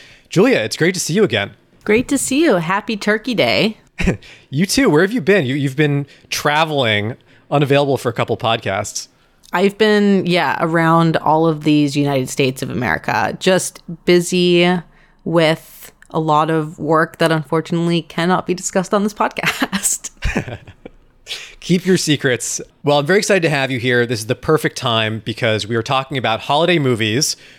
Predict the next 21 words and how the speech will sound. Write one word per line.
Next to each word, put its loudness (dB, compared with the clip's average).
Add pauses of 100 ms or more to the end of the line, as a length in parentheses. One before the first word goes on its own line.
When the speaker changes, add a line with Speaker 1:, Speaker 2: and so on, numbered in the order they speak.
(280)
Speaker 1:
or 2
really 4
holiday 0
content -4 (340)
on -2
streaming, -2
which -6
is -4
a -4
huge, -2
huge -6
business. -2 (500)
How 0
big 2
are 2
we 0
talking -2
here -6
exactly? -4
How, -2
how, -2